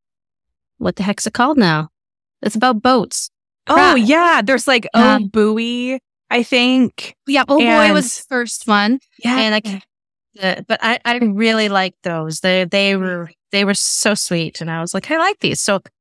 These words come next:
Speaker 1: I'm following that series. I'm following Aurora's series, which is Polly. And I really, really like it because all the characters are just, like, so fantastic. They just draw you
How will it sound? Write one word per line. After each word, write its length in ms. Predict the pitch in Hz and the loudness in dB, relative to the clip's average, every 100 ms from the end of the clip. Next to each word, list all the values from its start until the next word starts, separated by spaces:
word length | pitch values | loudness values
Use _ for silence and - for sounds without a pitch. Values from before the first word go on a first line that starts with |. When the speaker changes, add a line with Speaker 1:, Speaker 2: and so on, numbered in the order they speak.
| _ _ _ 180 | _ _ _ -2
Speaker 1:
I'm 280 | 196 190 185 | 2 0 0
following 440 | 220 214 214 202 | 0 2 2 2
that 260 | 185 180 - | 0 -2 -6
series. 640 | - 143 143 147 202 - | -6 -4 -4 -6 -10 -2
I'm 180 | 247 254 | 0 2
following 340 | 226 233 233 | 2 2 2
Aurora's 420 | 220 202 202 202 | 2 2 0 0
series, 840 | - - 160 151 151 170 294 - - | -2 -4 -4 -4 -4 -4 -4 -8 -10
which 300 | 175 160 - | -8 -8 -4
is 240 | 160 151 165 | -4 -2 -8
Polly. 480 | - 226 214 170 170 | -2 2 2 2 0
And 100 | 180 | 0
I 60 | 185 | 0
really, 340 | 185 220 233 | 2 0 2
really 240 | 214 190 180 | 2 0 0
like 300 | 185 226 175 | 0 -2 -4
it 200 | 139 - | -6 -6
because 380 | 190 - 185 - | -8 -4 -4 -4
all 180 | 196 226 | -6 -4
the 100 | 262 | -4
characters 760 | - 214 208 214 175 151 160 - | -4 -2 -2 -2 -4 -2 -4 -6
are 160 | - 180 | -6 -4
just, 360 | 190 185 - | -4 -6 -6
like, 280 | 190 185 175 _ _ | -2 -2 -4 _ _
so 240 | - 226 | -6 -4
fantastic. 800 | 240 294 226 - 220 240 - 139 - | -4 -2 -2 -2 -4 -4 -4 -6 -4
They 100 | 190 | -4
just 240 | 226 247 | -4 -6
draw 280 | - 202 202 | -2 0 2
you 200 | 247 214 | 2 0